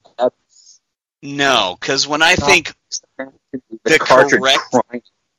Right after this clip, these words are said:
Speaker 1: Yeah, no, it was a crime. And, you know, good three-dimensional puzzle jumping and eight bits really don't go together great. That's not a great mix.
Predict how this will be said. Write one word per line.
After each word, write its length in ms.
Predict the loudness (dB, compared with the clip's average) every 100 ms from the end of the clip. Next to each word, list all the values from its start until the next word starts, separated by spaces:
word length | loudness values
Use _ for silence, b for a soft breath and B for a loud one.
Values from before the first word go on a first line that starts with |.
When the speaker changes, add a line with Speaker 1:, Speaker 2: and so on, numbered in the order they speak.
| _ _ -8
Speaker 1:
Yeah, 260 | -2 -2 -2 -10
no, 340 | -2 -2 -2
it 140 | -6 -6
was 140 | -4
a 60 | -6
crime. 760 | -6 -14 -6 -4 -4 -6 -10 _ B B B B
And, 300 | 0 0 -2 -6
you 160 | -2
know, 260 | -2 -2 -8 _ _ _ _ _ _ _ _ _ _ _ _ _ _ _ _ _ _
good 540 | -4 0 0 -2 -4 -8 _ _ _ _
three-dimensional 1300 | -16 -12 -10 -6 -2 0 2 2 2 -2 -2 -4 -8 -14
puzzle 540 | -10 -4 -2 -2 -4
jumping 800 | -4 -4 -4 0 -2 -2 -6 -14 -18 _ _ _ _ _ _ _ _ _ _ -2
and 880 | 0 2 4 4 2 0 -6 -6 -6 _ _ _ _ -2
eight 240 | -2 -2 _ -4
bits 720 | -2 -2 -4 -2 2 0 -2 _ _ _ _ _ _ _
really 540 | -14 -4 -4 -2 -4
don't 300 | -4 -6 -6
go 200 | -6 -6
together 380 | -8 -8 -8 -10
great. 360 | -12 -16 -14 -10
That's 260 | -10 -6
not 200 | -6 -6 -6
a 40 |
great 280 | -6 -8 -8
mix. 460 | -12 -10 -4 -2